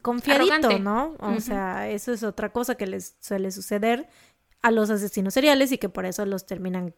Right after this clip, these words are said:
Speaker 1: eventualmente cachando, güey.
Speaker 2: Así es.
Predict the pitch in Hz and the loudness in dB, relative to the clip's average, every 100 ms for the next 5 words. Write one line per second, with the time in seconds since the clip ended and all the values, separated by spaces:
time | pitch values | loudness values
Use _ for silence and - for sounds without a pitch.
0 | _ - 190 185 190 185 185 180 - - | _ -6 -4 -2 0 0 0 -2 -6 -10
1 | - 269 254 156 - 95 _ _ - 214 | -4 -2 -2 -6 -10 -16 _ _ -12 -10
2 | 208 - 208 208 - - | -8 -6 -6 -8 -12 -20